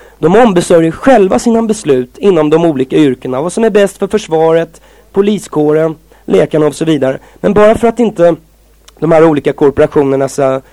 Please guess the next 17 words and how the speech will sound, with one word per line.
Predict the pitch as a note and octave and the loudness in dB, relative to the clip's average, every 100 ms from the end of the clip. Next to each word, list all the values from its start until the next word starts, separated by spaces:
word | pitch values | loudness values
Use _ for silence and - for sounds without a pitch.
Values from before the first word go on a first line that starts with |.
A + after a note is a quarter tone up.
| - _ _ - | -20 _ _ -10
ge | - E3 | 0 0
sig | D3+ D#3 C#3+ C#3 C3+ B2+ A3+ B3 - - | 2 2 2 2 0 -4 -10 -20 -18 -2
sjuttiofem | F#3 - F#3 E3 | -2 2 0 2
tusen | E3+ D3+ D3 | -2 -4 -2
kronor | F3+ D#3 D3+ | 0 2 2
i | |
månadslön | F3+ F#3+ D#3+ D3+ - A#3+ F#3 D3+ _ _ _ - | 4 4 2 0 2 2 2 -2 _ _ _ -4
och | F3 | -4
så | F#3 | 0
vidare, | F3+ C#3 C3 | 0 0 -2
så | - | -6
finns | - D#3 D#3 | -4 -4 -4
det | - | -2
över | E3+ F#3+ G3+ | 0 0 0
de | G#3 | -2
här, | D#3+ C#3 - | 0 -2 -4
eh, | D3 | -6